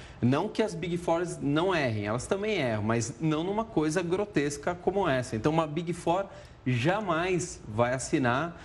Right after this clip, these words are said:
é, um, um relatório, uma auditoria de uma empresa extremamente duvidosa. Mas, se você já está dentro, né,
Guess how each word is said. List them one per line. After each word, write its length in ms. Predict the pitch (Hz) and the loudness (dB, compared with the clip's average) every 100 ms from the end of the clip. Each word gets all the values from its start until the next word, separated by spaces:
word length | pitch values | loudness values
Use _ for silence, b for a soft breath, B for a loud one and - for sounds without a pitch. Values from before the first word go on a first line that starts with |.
| B B | B B
é, 140 | 117 120 | 2 4
um, 460 | 123 120 117 120 | 2 0 2 2
um 40 | 120 | 2
relatório, 640 | 139 123 - 127 143 165 | 2 0 -2 -2 -2 0
uma 100 | 131 | -2
auditoria 760 | 127 139 - 160 123 143 170 156 | -2 0 2 2 2 2 0 0
de 120 | 156 | 0
uma 140 | 160 | 0
empresa 420 | 156 - 143 170 175 | 0 0 0 0 -4
extremamente 760 | - 160 180 160 143 170 - | -4 0 2 2 2 0 -2
duvidosa. 720 | 170 147 165 180 156 131 101 95 B B B | 0 0 0 2 0 0 -4 -10 B B B
Mas, 380 | - 170 214 220 | 0 2 2 -2
se 120 | - | -2
você 360 | 143 139 - 156 | 0 0 2 0
já 240 | 127 160 | 0 -2
está 320 | 196 190 175 120 | -2 -2 0 0
dentro, 540 | 127 160 170 104 98 | 0 0 -4 -4 -2
né, 280 | 110 127 | 0 0